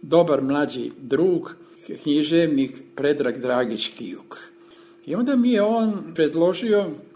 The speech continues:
to je bila tako, e, osamdeset deveta godina, da prvo posle promocije moje nove knjige Junak srpske trilogije,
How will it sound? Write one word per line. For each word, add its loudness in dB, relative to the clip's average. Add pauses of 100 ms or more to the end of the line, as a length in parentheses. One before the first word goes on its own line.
(120)
to 2
je 2
bila 2
tako, -4 (200)
e, -12
osamdeset -2
deveta 0
godina, 0 (300)
da -2 (280)
prvo 4
posle -2
promocije 0
moje -2 (360)
nove 2
knjige -2
Junak -2
srpske -4
trilogije, -2